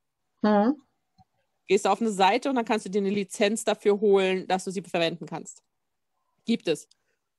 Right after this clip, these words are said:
Speaker 2: Oder du guckst, ähm, wie zum Beispiel bei YouTube, wenn du ein YouTube-Video machst, nach lizenzfreier, also nach gema-freier Musik. Es muss halt sein, Musik sein, die nicht bei gema gelistet ist, weil ansonsten müsstest du ja pro tausend, äh, Besucher deiner Ausstellung dann gema-Gebühren zahlen.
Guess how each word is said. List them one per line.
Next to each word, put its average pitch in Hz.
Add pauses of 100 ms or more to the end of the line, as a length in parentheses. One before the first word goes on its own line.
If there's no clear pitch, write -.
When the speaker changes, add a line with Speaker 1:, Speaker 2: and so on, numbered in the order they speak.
(120)
Speaker 2:
Oder 247
du 247
guckst, -
ähm, 196
wie 196
zum 214
Beispiel 202
bei 170
YouTube, 247
wenn 190
du 180
ein 190
YouTube-Video 277
machst, 247
nach 202
lizenzfreier, 214
also 180
nach 190
gema-freier 185
Musik. 156 (640)
Es -
muss 214
halt 220
sein, 185
Musik 214
sein, 214
die 214
nicht 226
bei 180
gema 190
gelistet 202
ist, - (400)
weil 196
ansonsten 202
müsstest 220
du 202
ja 190
pro 196
tausend, 190
äh, 175
Besucher 185
deiner 175
Ausstellung 196
dann 175
gema-Gebühren 170
zahlen. 165